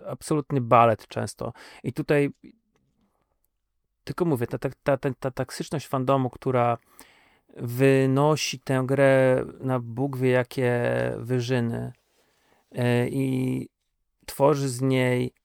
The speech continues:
mesjasza w zasadzie tego gatunku, no mi się nie podoba.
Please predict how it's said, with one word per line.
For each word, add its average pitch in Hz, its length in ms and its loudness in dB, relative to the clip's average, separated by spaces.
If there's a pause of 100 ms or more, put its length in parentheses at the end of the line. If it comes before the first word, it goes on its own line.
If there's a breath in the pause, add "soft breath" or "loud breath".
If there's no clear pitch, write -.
(640)
mesjasza 135 840 0
w 113 60 -10
zasadzie 117 400 -8
tego 113 200 -6
gatunku, 117 480 -4
no 196 120 0
mi 202 80 0
się 190 100 -4
nie 180 100 0
podoba. 123 480 0